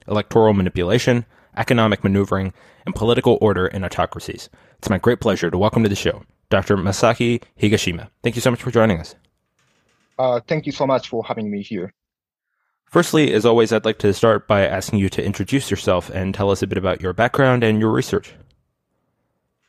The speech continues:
Speaker 2: Yep. Um, I'm a political scientist, um, who was trained in the United States at the Michigan State University. And the, uh, I, uh, got my P H D in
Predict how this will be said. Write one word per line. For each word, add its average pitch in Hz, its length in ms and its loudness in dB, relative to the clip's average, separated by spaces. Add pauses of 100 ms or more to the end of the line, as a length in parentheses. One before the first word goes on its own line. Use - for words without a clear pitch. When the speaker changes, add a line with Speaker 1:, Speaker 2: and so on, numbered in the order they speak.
(120)
Speaker 2:
Yep. 127 180 0 (180)
Um, 127 420 0 (120)
I'm 175 180 2
a 175 240 4
political 151 340 -4
scientist, 123 640 -6 (180)
um, 110 420 -2 (340)
who 131 100 -2
was 117 320 4
trained 120 420 2
in 117 120 -4
the 107 80 -6
United 107 300 0
States 139 420 -2
at 110 160 0
the 104 200 2
Michigan 104 340 -4
State 107 240 -4
University. 107 680 0 (560)
And 135 220 2
the, 127 260 0
uh, 120 240 2
I, 131 380 0
uh, 110 400 -4
got 120 320 -8
my 117 200 -6
P 113 160 -8
H - 200 -8
D 135 340 2 (100)
in 113 280 -2